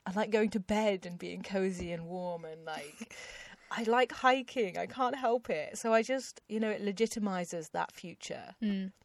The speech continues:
Speaker 1: rather than being like, "No, you have to be eternally youthful."
Speaker 2: So I looked, uh, I looked across the pond for some, um, some other examples,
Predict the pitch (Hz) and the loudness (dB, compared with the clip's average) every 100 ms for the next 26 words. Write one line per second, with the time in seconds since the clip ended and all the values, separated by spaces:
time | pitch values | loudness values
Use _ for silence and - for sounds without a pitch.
0 | - 190 180 175 175 175 170 160 - 196 | -6 -2 -2 -2 -6 -4 -4 -6 -2 -2
1 | 190 170 170 170 180 - 180 170 - 202 | 0 -2 -2 -8 -8 -10 -10 -8 -8 -6
2 | 202 180 165 165 160 - - 233 - 247 | -6 -6 -10 -16 -18 -16 -16 -2 8 10
3 | 285 - - 262 240 233 226 - 240 233 | 10 4 -2 0 4 4 4 0 -2 -4
4 | - - 233 - 208 214 226 269 240 233 | -6 -6 -6 -6 -8 -4 -4 -2 -4 -4
5 | 214 208 196 196 190 - 202 196 190 190 | -4 -4 -4 -4 -6 -6 -6 -4 -4 -4
6 | 185 185 - - 214 | -6 -6 -6 -8 -10